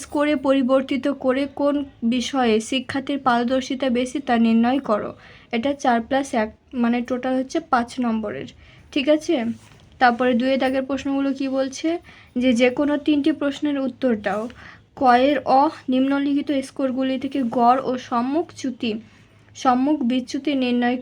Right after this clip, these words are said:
করো। তোমাদেরকে কিন্তু আমি এখন থেকে বলছি যে স্ট্যাটিস্টিক্স পেপার কিন্তু প্র্যাকটিসের ওপর নির্ভর করে এবং তোমরা যদি ভালো করে এটা করতে থাকো তাহলে কিন্তু একটা ভালো রেজাল্ট হবে। তাই অবশ্যই তোমরা এখন থেকে ভালোভাবে কিন্তু পড়া শুরু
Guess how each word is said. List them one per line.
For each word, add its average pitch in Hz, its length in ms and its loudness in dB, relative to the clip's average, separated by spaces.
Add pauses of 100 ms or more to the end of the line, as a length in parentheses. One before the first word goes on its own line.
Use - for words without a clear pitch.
করো। 208 240 2 (320)
তোমাদেরকে 254 560 0
কিন্তু 262 280 -2
আমি 262 100 0 (120)
এখন 262 180 -4 (100)
থেকে 277 180 -2
বলছি 254 340 0 (160)
যে 240 80 0 (120)
স্ট্যাটিস্টিক্স 254 720 -4 (120)
পেপার 240 300 0 (100)
কিন্তু 254 180 -2 (100)
প্র্যাকটিসের 247 640 -2
ওপর 247 240 -4 (120)
নির্ভর 233 300 -2 (120)
করে 247 200 0 (440)
এবং 220 240 4 (320)
তোমরা 240 220 2
যদি 240 200 0
ভালো 240 340 0
করে 247 180 0
এটা 240 160 -2 (180)
করতে 247 300 -2
থাকো 277 260 -2
তাহলে 240 340 0
কিন্তু 240 240 -2
একটা 240 140 -6 (100)
ভালো 226 160 0 (120)
রেজাল্ট 226 380 2
হবে। 208 160 -2 (100)
তাই 220 120 2 (120)
অবশ্যই 254 440 -2
তোমরা 240 260 0
এখন 240 220 -4
থেকে 247 180 -6 (140)
ভালোভাবে 226 420 0
কিন্তু 233 340 -2 (560)
পড়া 214 260 2
শুরু 240 240 -2